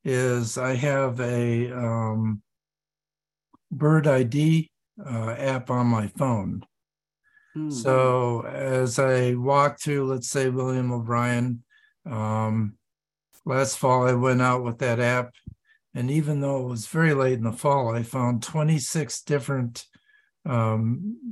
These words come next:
Speaker 1: varieties of birds out there.
Speaker 2: So are you identifying them when you hear 'em,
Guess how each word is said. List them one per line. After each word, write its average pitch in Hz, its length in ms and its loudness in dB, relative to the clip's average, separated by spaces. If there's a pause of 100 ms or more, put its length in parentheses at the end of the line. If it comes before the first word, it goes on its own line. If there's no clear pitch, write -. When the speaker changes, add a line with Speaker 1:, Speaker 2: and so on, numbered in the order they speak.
Speaker 1:
varieties 127 640 4
of 107 120 -4
birds 139 360 -2
out 101 220 -2
there. 117 320 -8 (920)
Speaker 2:
So - 180 -2
are 180 160 6
you 220 180 6
identifying 240 840 0
them 277 160 0
when 208 120 2
you 180 100 4
hear 220 300 -2
'em, 269 140 -2